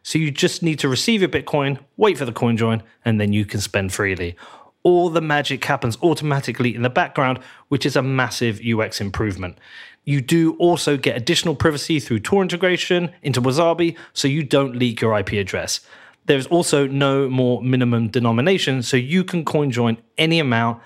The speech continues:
and there's no more change, so any amount you receive from a coin join is private. Privacy is something I've been taking a lot more seriously recently, and with Wasabi two point zero, this is so much easier. So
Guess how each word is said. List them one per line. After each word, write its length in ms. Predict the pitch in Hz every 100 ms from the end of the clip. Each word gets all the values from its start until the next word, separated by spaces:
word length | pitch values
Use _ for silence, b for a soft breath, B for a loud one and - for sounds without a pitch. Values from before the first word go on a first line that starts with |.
| B -
and 120 | 117
there's 200 | 110 143
no 340 | 139 147 147
more 220 | 139 143 135
change, 420 | - 120 117 110
so 240 | 110 101 -
any 220 | 165 170
amount 260 | 160 143 135
you 140 | 131
receive 340 | 127 - 160 139
from 140 | 117
a 40 |
coin 280 | 120 156 143
join 260 | 135 127 120
is 140 | 110
private. 480 | - 113 101 95 - B B B B _
Privacy 560 | - 151 147 143 151 135
is 80 | -
something 340 | 139 123 117
I've 120 | 120
been 100 | 117
taking 300 | 107 117 120
a 140 | 110 123
lot 160 | 123
more 140 | 131 117
seriously 480 | 135 127 127 131
recently, 580 | 120 143 139 165 170 170 B B B B
and 160 | 123 120
with 120 | 113
Wasabi 480 | 117 127 151 151 147
two 160 | - 151
point 160 | 147
zero, 260 | 123 131 123
this 220 | 113 110
is 120 | 107
so 120 | - 92
much 200 | 95 98
easier. 320 | 92 92 87
So 300 | - 139